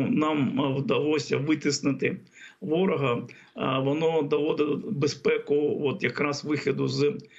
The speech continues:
річки Дуная. Ну, зараз потрібно дивитися, що робить далі, тому що як тільки судно виходить з дельти Дуная в Чорне море, воно знову ж, воно те-, воно під, під небезпекою.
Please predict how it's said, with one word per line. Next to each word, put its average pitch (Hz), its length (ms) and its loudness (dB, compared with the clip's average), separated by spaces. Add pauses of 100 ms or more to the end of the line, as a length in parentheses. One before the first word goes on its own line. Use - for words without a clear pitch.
(140)
річки 143 400 0
Дуная. 135 560 2
Ну, 127 120 2
зараз 147 340 -2 (180)
потрібно 147 440 0
дивитися, 143 560 0 (300)
що 147 220 0
робить 147 320 0
далі, 139 440 0
тому - 220 -4
що - 160 -6
як 131 140 -2
тільки - 240 -4
судно 143 380 -2
виходить 135 500 -2 (440)
з 139 360 2 (100)
дельти 147 440 0
Дуная 160 420 0
в - 80 -6
Чорне 143 340 0
море, 147 340 0
воно 147 400 0 (400)
знову 147 420 0
ж, 139 180 -4
воно 139 320 0
те-, 117 280 -4
воно 143 420 2
під, 147 340 -4
під 147 200 -2
небезпекою. - 800 -2